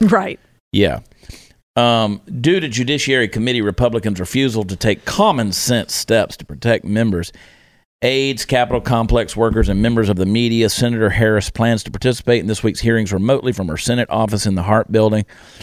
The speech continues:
Speaker 2: I bet her condescension can even be felt through it. You know, if you watched any of it yesterday, you, you know that it can be. She's, mm,
Speaker 1: Mm-hmm.
Speaker 2: she's so smug. Um, the announcement came after the California lawmaker slammed Senate Republicans and the chairman of the Senate Judiciary Committee,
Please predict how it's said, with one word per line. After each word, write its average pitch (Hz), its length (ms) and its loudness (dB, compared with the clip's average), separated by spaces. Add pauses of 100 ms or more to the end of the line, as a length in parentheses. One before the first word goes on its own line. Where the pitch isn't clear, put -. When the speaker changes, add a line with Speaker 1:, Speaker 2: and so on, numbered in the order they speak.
(300)
Speaker 2:
I - 80 0
bet 196 160 2
her 147 100 0
condescension 120 760 -2
can 98 180 -2
even 92 260 -2
be 92 140 -4
felt - 380 -4
through 98 180 -6
it. - 160 -6
You 104 100 -8
know, 107 80 -4
if 107 160 -8
you 107 60 0
watched 135 340 0
any 117 140 0
of 98 100 2
it 87 80 -2
yesterday, 107 460 0
you, 95 280 0
you 104 120 -4
know 104 160 0
that 90 140 -2
it 80 80 -6
can 98 300 0
be. 85 160 -2
She's, 113 220 -6 (160)
mm, 135 920 -4
Speaker 1:
Mm-hmm. 165 580 -4
Speaker 2:
she's - 220 -8
so - 140 -10
smug. 60 520 -8 (960)
Um, 139 440 2 (160)
the 131 100 4
announcement 143 480 -2
came 139 300 0
after 131 260 -2
the 110 80 -4
California 113 560 0
lawmaker 104 480 2
slammed 120 640 0
Senate 107 320 -2
Republicans 101 580 -2
and 92 80 -4
the 90 60 -6
chairman 110 280 0
of 95 60 -2
the 90 60 -6
Senate 113 320 -2
Judiciary 101 560 0
Committee, 98 380 -2